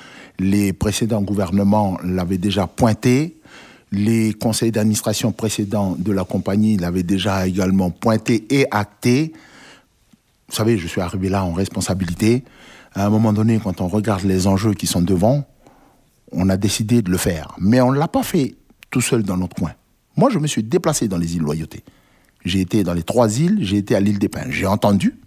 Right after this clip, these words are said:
oui, la population. C'était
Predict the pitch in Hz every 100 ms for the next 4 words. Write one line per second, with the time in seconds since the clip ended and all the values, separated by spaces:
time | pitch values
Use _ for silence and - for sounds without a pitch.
0 | _ _ _ - 240 262 - _ _ _
1 | - 90 92 - 101 90 - 87 - _
2 | - - _ - - 92 - 101 98 87